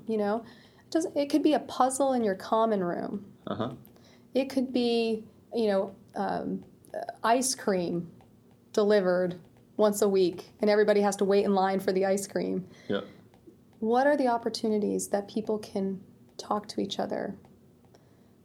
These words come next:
Speaker 1: face-to-face?
Speaker 2: Right.
Speaker 1: Not via Slack channel, not in a, you know, particular, you know, team or work event where it's all business.
Speaker 2: Right.
Speaker 1: But w-, create events, create connections or opportunities for connection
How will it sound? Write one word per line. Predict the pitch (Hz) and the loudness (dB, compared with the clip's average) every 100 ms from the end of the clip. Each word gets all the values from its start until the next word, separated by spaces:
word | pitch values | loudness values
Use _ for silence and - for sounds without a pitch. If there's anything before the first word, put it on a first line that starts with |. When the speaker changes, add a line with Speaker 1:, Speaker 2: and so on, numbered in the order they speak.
| - - _ _ _ - | -20 -20 _ _ _ 0
Speaker 1:
face-to-face? | 320 294 - 254 214 180 - - - - _ - | 2 2 0 0 0 0 -4 -10 -14 -18 _ -4
Speaker 2:
Right. | 120 85 | -2 0
Speaker 1:
Not | 220 226 202 | 2 2 2
via | 226 202 | 2 2
Slack | 196 - 196 202 | 2 0 0 0
channel, | - 185 180 180 190 - - | -4 -2 0 0 -2 -8 -2
not | 214 208 214 | 2 4 4
in | 208 | 2
a, | 190 185 - - - | 2 0 -4 -12 -8
you | 220 | -4
know, | 190 | -4
particular, | 180 190 208 196 190 185 180 185 - - - - | -4 -6 -6 -2 0 0 0 -4 -12 -20 -10 -2
you | 233 | 0
know, | 180 - - | 0 -4 -8
team | - 240 220 220 | -2 0 2 2
or | 185 | 2
work | 170 190 220 | 2 2 2
event | 202 170 175 185 175 | 2 2 0 -2 -4
where | - 175 | 0 0
it's | 175 - | 0 0
all | 185 175 | 0 2
business. | 208 254 175 185 190 - - | 2 0 -2 -4 -6 -8 -4
Speaker 2:
Right. | 90 80 - | -4 -2 -2
Speaker 1:
But | 220 - | -2 -2
w-, | 214 - - - | -6 -8 -16 -6
create | - 302 | 0 2
events, | 339 247 240 254 - - - | 2 2 2 0 -4 -10 -4
create | 254 294 - - - - _ | 0 0 -2 -10 -20 -20 _
connections | - 254 247 254 - 185 202 277 - - | -2 2 2 0 -2 0 0 -2 -6 -2
or | 208 | 0
opportunities | 214 214 - 262 262 254 | 0 -2 -4 -2 0 -2
for | 208 | -4
connection | - 196 190 - 202 208 | -2 -4 -4 -4 -4 -4